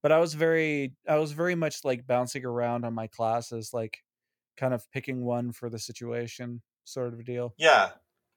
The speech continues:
Speaker 2: But, uh, like, the runes really help you out a lot. I s-, I swapped out the fucking heal your companion thing because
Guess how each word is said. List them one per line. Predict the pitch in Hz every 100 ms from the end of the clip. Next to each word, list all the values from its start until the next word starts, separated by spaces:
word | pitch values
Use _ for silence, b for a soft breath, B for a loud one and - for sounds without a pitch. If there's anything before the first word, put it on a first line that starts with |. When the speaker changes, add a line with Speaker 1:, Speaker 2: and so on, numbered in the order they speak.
| _ _
Speaker 2:
But, | 131 123
uh, | 117 117 117 110
like, | 110 104 - - _ -
the | 120
runes | 123 190 233 120 -
really | 98 139 185 127
help | 139 143 131
you |
out | 113 98
a |
lot. | 101 107 101 104
I | 113
s-, | 110 - - - -
I | 120
swapped | 120 - 107 107 -
out | 101 98
the | 98
fucking | - 101 - 98 92 B B B
heal | - 127 120
your | 113 113 110 107 - -
companion | 117 - 110 123 139 135 127 _ _ _ _ -
thing | 143 143 143
because | - 117 117